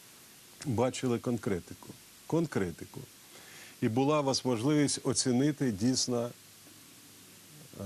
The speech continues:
те, чого ми сьогодні домагаємось. До речі, вчора в мене була розмова з, е, віце-президентом Байденом, який мені сказав, що, ну,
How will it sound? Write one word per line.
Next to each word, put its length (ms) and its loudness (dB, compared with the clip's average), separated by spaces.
те, 180 2
чого 500 2
ми 320 4
сьогодні 760 0
домагаємось. 840 -2
До 80 2
речі, 280 2
вчора 360 2
в 80 0
мене 220 2
була 360 2
розмова 580 0
з, 380 2
е, 120 -2
віце-президентом 1000 0
Байденом, 560 0
який 420 -2
мені 220 4
сказав, 520 2
що, 360 0
ну, 260 -2